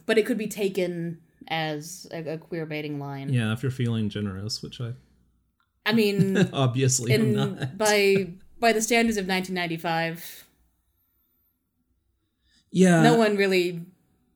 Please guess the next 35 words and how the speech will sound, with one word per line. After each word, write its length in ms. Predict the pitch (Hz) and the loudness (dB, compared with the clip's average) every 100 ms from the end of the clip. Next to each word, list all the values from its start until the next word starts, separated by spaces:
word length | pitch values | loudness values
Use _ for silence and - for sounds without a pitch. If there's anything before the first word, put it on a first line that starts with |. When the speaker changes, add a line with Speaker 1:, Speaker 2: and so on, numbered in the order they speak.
| _ _ | _ _
Speaker 1:
no 160 | 226 208 | -4 -2
one 120 | 202 | 0
really 180 | 196 180 | -2 -2
got 240 | 175 170 | -4 -4
it, 80 | 175 | -4
'cause 80 | 190 | -2
they 60 | 214 | -2
had 80 | 202 | 0
already 220 | 180 160 | -2 -4
straight-washed 840 | - 170 156 156 151 151 - - - - | -6 -6 -4 -4 -4 -6 -12 -16 -16 -10
Freddie 180 | 175 | -8
Mercury 380 | 160 147 151 156 | -4 -6 -6 -12
to 80 | 131 | -12
shit 440 | - - 143 143 - | -12 -6 -6 -6 -10
by 80 | |
this 160 | 147 147 | -12 -12
point. 340 | 170 151 139 - | -14 -14 -16 -4
Speaker 2:
Yeah. 460 | 139 120 107 101 113 | 0 0 0 -4 -6
Speaker 1:
So, 520 | - 196 175 160 156 | -4 -2 -2 -2 -4
I 60 | 180 | -2
mean, 160 | 220 | 0
and 100 | 226 | 2
that 140 | 262 277 | 2 0
was 100 | 233 | -4
the 80 | |
problem 420 | 202 262 330 196 151 | -6 -6 -4 -6 -6
with 160 | 143 151 | -8 -10
it, 80 | 160 | -8
and 160 | 196 | -2
that's 300 | 226 226 - - - _ _ _ _ _ _ _ _ _ _ _ _ _ _ _ _ _ _ _ _ _ _ _ | 0 0 -6 -10 -20 _ _ _ _ _ _ _ _ _ _ _ _ _ _ _ _ _ _ _ _ _ _ _
the, 320 | 226 226 202 | -4 -2 -4
the, 360 | 185 214 208 202 | -6 -6 -4 -6
the 160 | 196 208 | -2 0
aids 420 | 254 262 226 240 | 0 0 -4 -4
epidemic 1000 | 240 226 202 190 190 - - - - - | -4 -4 -6 -4 -6 -8 -14 -18 -20 -20